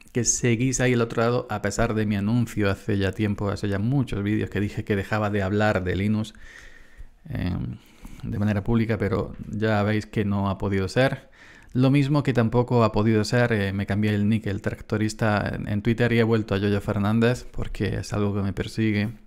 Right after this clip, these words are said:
No voy a darme explicaciones porque ya sería una tontería. Pero que, mm,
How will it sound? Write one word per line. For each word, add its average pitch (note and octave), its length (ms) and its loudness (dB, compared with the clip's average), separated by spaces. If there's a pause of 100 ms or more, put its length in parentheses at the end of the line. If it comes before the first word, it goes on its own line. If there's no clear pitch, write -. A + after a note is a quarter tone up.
No A2+ 140 -2
voy G#2 100 2
a G2 40 2
darme G2 200 0
explicaciones G2 540 -2
porque F#2+ 200 -2
ya F#2 120 0
sería G2 500 -4 (580)
una G#2+ 220 0
tontería. G2+ 480 0 (1200)
Pero B2+ 400 6
que, A#2+ 440 6
mm, A2 360 4